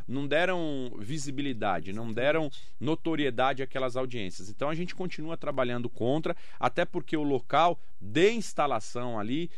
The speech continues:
é, não é um, um local, é, propenso pra isso. A gente vai taxar e cobrar os mogianos, principalmente, aqueles que moram nos condomínios, aqueles que saem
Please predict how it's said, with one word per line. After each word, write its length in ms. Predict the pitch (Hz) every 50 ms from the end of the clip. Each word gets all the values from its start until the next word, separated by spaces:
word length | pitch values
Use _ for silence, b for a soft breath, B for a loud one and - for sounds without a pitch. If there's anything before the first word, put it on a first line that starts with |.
| b b -
é, 440 | 113 113 113 110 107 107 104 104
não 260 | 104 123 143 160 165 156
é 120 | 156 165
um, 440 | 170 165 151 139 127 120 117 113 - -
um 280 | 113 120 127 123 123 123
local, 380 | 123 120 - - 123 131 135 127 110 101 98 104 - - 98
é, 240 | 98 98 95 98 -
propenso 720 | - - 135 131 - - 127 135 156 180 175 - - 123
pra 180 | - 117 107 107
isso. 300 | 123 147 175 - - 117
A 40 |
gente 260 | 101 117 135 135 - 113
vai 240 | 123 131 143 131 b b b b b -
taxar 440 | - 123 113 110 - - 127 127 156
e 60 | 160
cobrar 560 | - - - 123 117 113 117 127 127 117 - - - - - - - - - - - - - - - -
os 180 | - 117 - -
mogianos, 680 | 123 135 139 131 113 113 110 113 131 165 180 165 123 -
principalmente, 760 | - 127 127 120 - - 120 110 104 117 143 175 170 -
aqueles 300 | 117 - - 123 113 -
que 180 | - 131 127 - b b b b -
moram 240 | 110 113 120 120 120
nos 160 | 113 107 -
condomínios, 560 | - 117 113 107 101 107 139 180 180 139 107
aqueles 320 | 113 104 - 127 123 120
que 120 | - - 110
saem 340 | - - 123 127 135 131